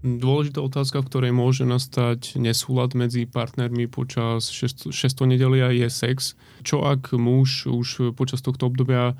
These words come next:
má túžbu po sexe a žena naopak, či už, e,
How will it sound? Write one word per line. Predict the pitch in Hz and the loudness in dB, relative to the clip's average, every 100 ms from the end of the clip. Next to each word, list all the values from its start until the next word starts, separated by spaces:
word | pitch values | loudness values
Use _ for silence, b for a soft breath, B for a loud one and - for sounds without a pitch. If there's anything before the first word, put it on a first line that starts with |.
| B B B | B B B
má | - 113 117 120 123 135 | -2 0 2 2 2 2
túžbu | 139 135 139 | 2 2 2
po | 135 135 | 0 0
sexe | 143 131 - 143 143 - - - | 0 0 0 0 0 -6 -10 -2
a | 117 120 120 | 0 2 0
žena | 123 127 120 | 2 2 2
naopak, | 120 120 123 120 120 - 120 123 | 2 0 2 0 -2 -2 -2 -2
či | - 123 | -2 0
už, | 120 117 - | 2 0 -4
e, | - | -4